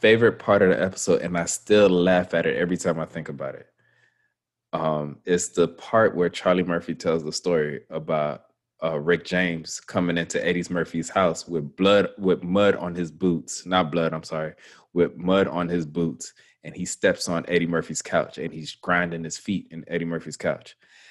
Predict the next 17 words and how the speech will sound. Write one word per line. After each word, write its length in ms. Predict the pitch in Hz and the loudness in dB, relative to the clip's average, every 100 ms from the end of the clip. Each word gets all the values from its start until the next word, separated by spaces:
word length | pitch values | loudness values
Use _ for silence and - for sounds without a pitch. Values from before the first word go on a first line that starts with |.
| _ | _
And 240 | 92 87 82 | -2 0 0
the 60 | |
way 180 | 85 113 | 4 6
the 160 | 120 110 | 6 4
episode 520 | 113 107 - 92 85 | 2 0 0 2 2
is, 360 | 82 76 - - _ - | 2 0 -6 -10 _ -4
it's 200 | 95 90 | -4 0
like 240 | 95 92 90 | -2 0 2
a 220 | 82 73 - - | 2 0 -6 -2
E, 300 | 113 107 82 | 0 0 -2
it's 100 | - | 0
set 160 | 113 | 2
up 120 | 113 104 | 2 2
like 180 | 90 - | -2 0
E 140 | 113 | -4
True 240 | 98 - 98 | -2 -4 -4
Hollywood 540 | 101 95 85 80 73 | -2 -2 -2 -6 -8